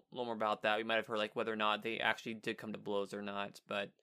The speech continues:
just the name of it and recognizing him, he probably, you know, was probably enough, whether or not he, they were actually were in a, were in a battle, you know, real close or not.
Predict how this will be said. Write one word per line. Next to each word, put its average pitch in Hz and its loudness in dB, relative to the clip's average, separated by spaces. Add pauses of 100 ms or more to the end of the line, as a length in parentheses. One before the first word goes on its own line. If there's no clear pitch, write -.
(300)
just 160 2
the 156 4
name 131 6
of 107 6
it 107 6
and 123 -4
recognizing 110 2
him, 104 -2
he 110 -8
probably, 104 0 (240)
you 117 -12
know, 104 -4
was 104 -6
probably 104 -2
enough, 101 -4 (160)
whether 113 -6
or 107 -4
not 101 2 (280)
he, 117 -8
they 120 0
were 110 4
actually 110 -2
were 117 -4
in 107 -4
a, - -6
were 117 -2
in 104 -2
a 98 -4
battle, 104 4
you - -8
know, 101 -2
real 104 -4
close 101 -4
or 107 -10
not. 98 -6